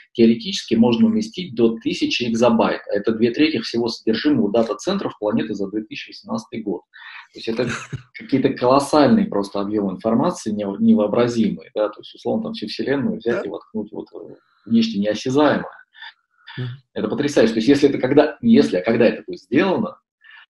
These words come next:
Speaker 1: то все эти дата-центры, они просто свернутся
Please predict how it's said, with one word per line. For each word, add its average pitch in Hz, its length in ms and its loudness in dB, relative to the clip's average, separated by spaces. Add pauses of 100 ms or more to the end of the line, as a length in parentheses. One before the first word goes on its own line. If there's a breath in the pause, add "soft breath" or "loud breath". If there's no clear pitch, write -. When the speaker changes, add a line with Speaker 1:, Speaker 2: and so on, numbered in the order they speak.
(120)
Speaker 1:
то 104 640 -2
все 110 320 -6
эти 107 100 -8
дата-центры, 107 680 -4
они 95 140 -4
просто 110 300 -4 (340)
свернутся 143 640 0